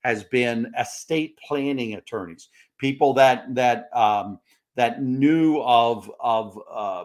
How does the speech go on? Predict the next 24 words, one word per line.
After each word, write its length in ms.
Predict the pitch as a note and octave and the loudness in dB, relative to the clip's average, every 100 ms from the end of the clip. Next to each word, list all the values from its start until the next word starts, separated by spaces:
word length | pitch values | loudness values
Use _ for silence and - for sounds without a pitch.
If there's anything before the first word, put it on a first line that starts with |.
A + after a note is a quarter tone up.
| - | -10
people 320 | C#3+ C#3 B2 | -8 -4 -4
changing 640 | A2+ - C3+ C3+ C#3 C3 A#2 | -6 -4 -2 -2 -2 -4 -8
careers, 520 | B2+ B2 A2+ G#2 - | -6 -4 -4 -6 -6
selling 340 | B2 B2 B2+ A#2+ | -2 -2 -2 -4
businesses, 600 | A#2+ G#2+ A2 - G2 - _ - | -6 -6 -10 -12 -14 -16 _ -4
looking 340 | C3+ C#3+ D3+ | -2 0 -2
for 260 | B2 C3 B2 | -4 -2 -2
another, 560 | A#2 A#2 A#2 A2+ A2 G#2 | 0 0 0 -2 -2 -6
uh, 80 | G2 | -8
venture 460 | A#2+ A#2+ A2+ A#2 | -6 -6 -8 -10
to 80 | G#2+ | -10
get 220 | G#2 A#2 | -6 -6
involved 540 | G#2+ F#2+ G#2+ G#2+ G#2 - | -6 -6 -4 -2 -4 -8
in. 100 | D2+ _ _ _ - | -16 _ _ _ -2
Um, 380 | A2 G#2 A#2+ A#2+ | 2 2 -2 -4
mergers 540 | D3+ F3+ F3+ F#3 C#3+ | -2 0 0 -4 -4
and 100 | D3+ | -2
acquisitions. 760 | D3+ D3 C#3+ A#2+ C#3+ C#3 G2+ A2+ | 0 0 -2 -2 -2 -4 -12 -14
Again, 280 | - B2 A#2 | -8 -6 -6
here's 240 | B2 B2 | -6 -6
another 320 | A#2 A#2+ A#2+ | -2 -2 -2
one. 220 | G2+ G#2 | -4 -10
Somebody 420 | - C3+ A#2 B2 A2+ | -8 -6 -4 -4 -2
that 300 | A2+ G#2+ | -2 -4